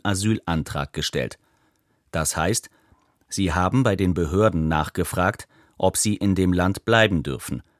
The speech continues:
Das waren so viele Menschen wie seit dem Jahr zweitausendsechzehn nicht mehr. Viele von den geflohenen Menschen kommen aus den Ländern Syrien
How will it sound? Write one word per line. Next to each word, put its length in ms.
Das 240
waren 320
so 200
viele 320
Menschen 580
wie 180
seit 380
dem 160
Jahr 320
zweitausendsechzehn 1160
nicht 280
mehr. 220
Viele 460
von 220
den 200
geflohenen 680
Menschen 500
kommen 340
aus 280
den 180
Ländern 460
Syrien 640